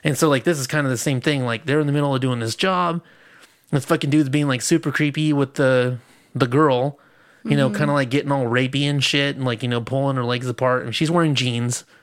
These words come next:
Speaker 1: but, like, you know, he's, you know, trying to fondle her and, like, do all this bullshit, and she's being compliant, but, um, you know, there's a,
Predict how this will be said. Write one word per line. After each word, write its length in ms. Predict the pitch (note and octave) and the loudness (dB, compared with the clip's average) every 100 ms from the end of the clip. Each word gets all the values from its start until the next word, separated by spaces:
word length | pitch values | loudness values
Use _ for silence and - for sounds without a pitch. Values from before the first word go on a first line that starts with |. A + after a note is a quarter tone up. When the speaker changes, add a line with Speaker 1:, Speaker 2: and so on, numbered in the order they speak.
| _ - - _ - | _ -20 -20 _ 0
Speaker 1:
but, 80 | C#3 | 2
like, 160 | B2+ | 2
you 100 | C#3 | 2
know, 200 | C3+ C3 | 2 2
he's, 380 | A#2+ C3 A2 - - - _ | 2 0 -2 -6 -12 -20 _
you 120 | D3 D3 | -2 0
know, 100 | C3+ | 0
trying 260 | D#3 C#3+ | 0 0
to 80 | C3 | 0
fondle 440 | - C3+ C#3 C#3+ C3 | 0 0 2 0 2
her 340 | C3+ C3 B2 | 2 2 0
and, 120 | B2 | -2
like, 160 | A#2+ A2+ | -4 -2
do 160 | B2+ | 0
all 80 | B2+ | 0
this 140 | B2 A2 | -2 0
bullshit, 520 | C3 C#3 - C3 A#2+ | 0 0 0 0 -2
and 140 | A2+ | -2
she's 220 | - D#3+ | 0 0
being 280 | B2+ C#3+ C#3 | 0 0 0
compliant, 640 | B2 A2+ B2+ D3 C#3+ B2 A#2+ | -2 -2 0 0 0 -2 -2
but, 240 | A#2+ A2 - _ - _ _ _ - | -2 -4 -12 _ -20 _ _ _ 0
um, 520 | C3+ B2 A2+ A2 G2+ _ _ _ _ _ _ _ _ _ - | 0 2 -2 -6 -12 _ _ _ _ _ _ _ _ _ -4
you 100 | D#3+ | 0
know, 120 | D3 C3 | 2 4
there's 280 | C3+ C3 | 2 2
a, 280 | C3+ A#2 G#2+ | 2 0 -2